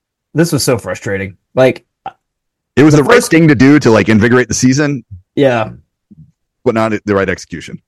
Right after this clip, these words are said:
Speaker 1: No. Like, we could run through the, the, the choosing of sides here,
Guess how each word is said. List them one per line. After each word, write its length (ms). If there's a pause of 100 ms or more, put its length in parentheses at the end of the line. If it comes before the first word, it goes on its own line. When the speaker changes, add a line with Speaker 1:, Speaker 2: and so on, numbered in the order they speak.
(260)
Speaker 1:
No. 380 (640)
Like, 100
we 80
could 100
run 160
through 120
the, 220
the, 200
the 100
choosing 320
of 100
sides 340
here, 400